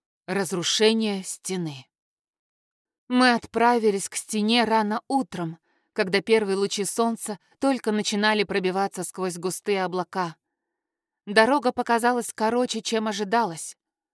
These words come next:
Мы шли вдоль леса. Никто нам не встретился на пути, что нас сильно удивило. Под ногами хрустели сухие листья и ветки. Воздух был наполнен ароматами влажной земли и цветов.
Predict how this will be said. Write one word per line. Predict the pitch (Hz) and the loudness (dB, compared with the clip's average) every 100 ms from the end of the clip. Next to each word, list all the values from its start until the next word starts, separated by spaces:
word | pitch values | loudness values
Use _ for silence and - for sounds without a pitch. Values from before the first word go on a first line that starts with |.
| _ _ _ | _ _ _
Мы | 202 214 | 0 2
шли | - 214 214 | 2 2 0
вдоль | 180 202 | 2 2
леса. | 202 220 208 - 170 - _ _ _ | 4 4 2 -4 -10 -16 _ _ _
Никто | 233 247 - 294 | 4 4 4 2
нам | 262 254 | 4 2
не | 240 | 0
встретился | - 294 277 165 180 | 0 -2 -2 -4 -4
на | 165 | -4
пути, | 165 175 202 180 - _ _ | -4 -8 -6 -8 -10 _ _
что | - 214 | -4 -2
нас | 190 185 | 0 -2
сильно | - 233 220 190 | -2 -2 0 -2
удивило. | 170 180 180 208 160 - _ _ _ _ _ _ _ | -2 -2 -2 -4 -6 -12 _ _ _ _ _ _ _
Под | 214 208 | 0 2
ногами | 208 202 214 202 | 2 8 6 6
хрустели | - 202 - 226 214 190 | -2 -4 0 2 2 2
сухие | 214 - 214 208 | -2 -4 -2 0
листья | 208 214 - 202 | 0 -2 -2 -4
и | 214 208 | -2 -2
ветки. | 220 226 - 175 - _ _ _ - | 0 -2 -4 -18 -20 _ _ _ -6
Воздух | 247 294 285 208 214 | 0 0 2 2 2
был | 190 254 233 | 4 2 4
наполнен | 226 - 247 240 226 208 _ | 0 4 4 4 0 -2 _
ароматами | 220 226 226 240 240 220 | 4 6 8 4 4 0
влажной | 208 214 233 214 214 | 2 4 4 2 -4
земли | 180 208 214 233 | -2 0 2 0
и | |
цветов. | - 208 220 240 226 _ | 0 -4 -2 -2 -4 _